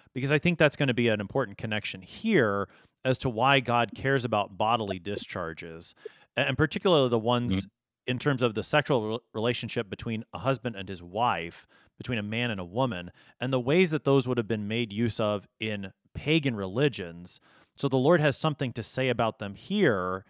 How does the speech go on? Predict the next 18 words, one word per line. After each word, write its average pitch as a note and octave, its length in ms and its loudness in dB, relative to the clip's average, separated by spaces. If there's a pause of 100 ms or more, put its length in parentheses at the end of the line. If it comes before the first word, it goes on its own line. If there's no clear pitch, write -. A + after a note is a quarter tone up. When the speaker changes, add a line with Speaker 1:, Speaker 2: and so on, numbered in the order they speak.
(200)
Speaker 1:
at C3 100 -4
least F3 240 0
in C3+ 180 -4
part, A2 520 0 (240)
so - 140 -2
that C#3+ 140 2
they C#3+ 120 2
don't D3+ 400 2
get B2+ 180 -4
misused A#2+ 680 0 (200)
according B2 300 -2
to A2+ 100 -4
a G#2 40 -4
pagan D#3 380 0
religion, G2 480 -8
but A2+ 120 -2
are A#2+ 60 4
used, C3 380 4